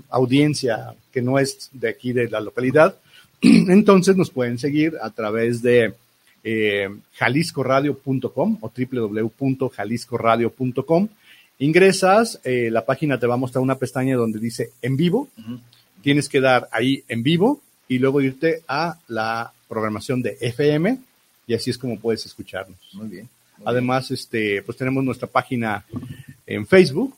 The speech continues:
Speaker 1: como La Casa de las Palabras, en donde también estamos compartiendo el enlace, información, al mismo tiempo que estamos al aire en vivo. Eh, Andy Díaz, que es nuestra compañera que nos ayuda con redes sociales, ella está subiendo material alusivo a la leyenda de la cual estamos hablando para que te des,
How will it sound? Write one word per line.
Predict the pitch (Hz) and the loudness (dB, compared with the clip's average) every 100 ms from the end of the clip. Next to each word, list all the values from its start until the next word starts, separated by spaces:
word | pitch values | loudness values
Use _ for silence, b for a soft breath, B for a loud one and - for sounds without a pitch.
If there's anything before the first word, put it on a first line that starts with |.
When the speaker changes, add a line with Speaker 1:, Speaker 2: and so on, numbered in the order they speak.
| - | -10
Speaker 1:
como | 110 101 | -8 -8
La | - | -6
Casa | 117 110 123 | -6 -2 0
de | 120 | 0
las | 127 | 0
Palabras, | 165 165 151 185 190 | 2 4 4 2 0
en | 127 | -4
donde | 117 113 | -4 -4
también | 123 135 | -4 -2
estamos | 139 139 135 - | -4 -4 -8 -6
compartiendo | 117 113 - 110 107 | -8 -6 -6 -6 -4
el | 113 | -2
enlace, | 127 160 156 - 139 | 0 0 0 -2 -4
información, | 135 120 104 104 101 143 160 131 | -2 -4 -4 -6 -2 0 0 0
al | |
mismo | 147 160 | 0 0
tiempo | 165 160 | -2 -4
que | 147 | -6
estamos | - 147 147 - b b b b b - | -4 -2 -2 -6 b b b b b 0
al | 117 135 | 4 6
aire | 156 156 131 - | 6 6 4 2
en | 120 123 | -2 2
vivo. | 139 165 247 - _ _ | 2 2 0 -4 _ _
Eh, | 117 113 110 107 107 113 113 113 - | -4 -2 -2 -2 -4 -6 -10 -12 -2
Andy | 135 147 135 | 0 2 0
Díaz, | 139 151 135 131 - - | 2 4 2 0 -8 -6
que | 113 113 | -4 -4
es | - | -6
nuestra | 123 117 113 | -10 -10 -8
compañera | 113 113 120 123 | -6 -4 -4 -4
que | 117 | -6
nos | 113 | -6
ayuda | 110 120 | -4 -2
con | 117 113 | -2 -4
redes | 110 110 | -2 -4
sociales, | 123 143 127 151 - B B B | -2 0 0 -2 -4 B B B
ella | 135 | 0
está | 151 160 | 0 -2
subiendo | 160 147 151 156 | -6 -6 -6 -6
material | 123 120 127 147 | -8 -4 -2 0
alusivo | 139 113 135 131 127 | -2 -4 -4 -2 0
a | |
la | 113 | -2
leyenda | 110 110 123 120 | -2 -4 -2 -2
de | 104 | -4
la | 101 | -6
cual | 117 | -6
estamos | 117 123 123 135 | -6 -6 -6 -4
hablando | 147 135 139 | -2 -2 -2
para | - 107 | -4 -6
que | 104 | -8
te | 107 | -6
des, | 110 120 | -4 -6